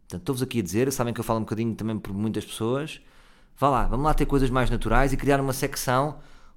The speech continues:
Secção, sec-, até podia-se, a secção como é que se chamava? Tipo, aqui, pronto, aqui não, aqui não há merda, não, não, não penso que não era, não era muito, muito... Não dava, não é? Aqui não é merda. Olha, boa secção, aqui não é merda, mas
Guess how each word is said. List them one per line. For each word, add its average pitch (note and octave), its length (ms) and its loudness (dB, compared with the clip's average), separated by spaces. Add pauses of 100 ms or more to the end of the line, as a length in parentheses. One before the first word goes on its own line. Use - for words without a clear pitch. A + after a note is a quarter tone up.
(420)
Secção, G3 480 -2 (120)
sec-, C#3+ 260 -6
até F3 160 -4
podia-se, E3 680 -8 (180)
a G2+ 60 -12
secção D3 320 -10
como D3 120 -8
é - 20 -4
que - 80 -8
se - 40 -6
chamava? G2+ 300 -4
Tipo, - 300 -14
aqui, - 300 -8 (540)
pronto, F#2 260 -12 (120)
aqui - 220 -10
não, G2 220 6
aqui - 260 -2
não G2+ 140 -2
há G#2 100 2
merda, G#2 320 2
não, G#2 160 -6
não, G2+ 240 -6
não G2 160 -8
penso F#2+ 260 -8
que - 140 -16
não G2 280 -10
era, G2 120 -6 (120)
não F#2+ 120 -8
era F#2+ 120 -6
muito, F#2+ 220 -10
muito... F#2 200 -12 (500)
Não G#2+ 140 -4
dava, F#2+ 240 2
não F2+ 100 0
é? F#2 160 -4 (880)
Aqui - 240 -2
não F3 120 2
é F3 100 4
merda. D3 640 0 (800)
Olha, C#3 240 2
boa A#2 140 0
secção, A#2 300 -8
aqui A#2 160 -6
não A#2 80 -2
é A2+ 80 -2
merda, G2 260 -4
mas G2+ 560 -4